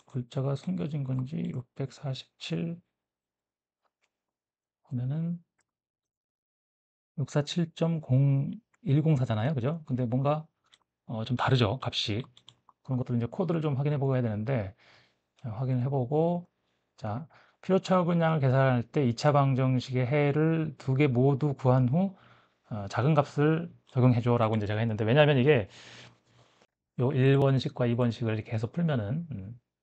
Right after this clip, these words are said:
해가 두 개가 나오는데, 그래서 혹시 거기서 잘못됐나 싶어서 요러-, 요렇게 이제 확인을 한 거죠. 마이너스 B, 플러스 마이너스 이렇게 되잖아요. 그죠? 플러스 마이너스. 그래서 그 플러스일 때하고 마이너스일 때 두 개를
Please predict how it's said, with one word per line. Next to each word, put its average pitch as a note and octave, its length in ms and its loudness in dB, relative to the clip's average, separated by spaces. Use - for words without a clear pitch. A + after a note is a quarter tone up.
해가 C#3 160 0
두 - 140 -6
개가 A2+ 160 -2
나오는데, G2+ 400 -8
그래서 A2+ 220 -4
혹시 C#3+ 300 -8
거기서 B2+ 220 0
잘못됐나 D#3 540 0
싶어서 C3 600 -4
요러-, A#2 360 -2
요렇게 A#2+ 600 -4
이제 A2 120 -6
확인을 E3 340 0
한 E3 100 0
거죠. B2 200 -4
마이너스 D3 460 2
B, D3 280 2
플러스 - 280 0
마이너스 F#3+ 320 2
이렇게 A2 160 -4
되잖아요. G2+ 300 -4
그죠? B2 260 -4
플러스 B2+ 240 -6
마이너스. G#2 360 -8
그래서 A2 260 -6
그 A2+ 100 -12
플러스일 C3+ 580 -4
때하고 A2 340 -6
마이너스일 A2+ 500 -6
때 B2+ 100 -8
두 A#2+ 160 -8
개를 A2 340 -6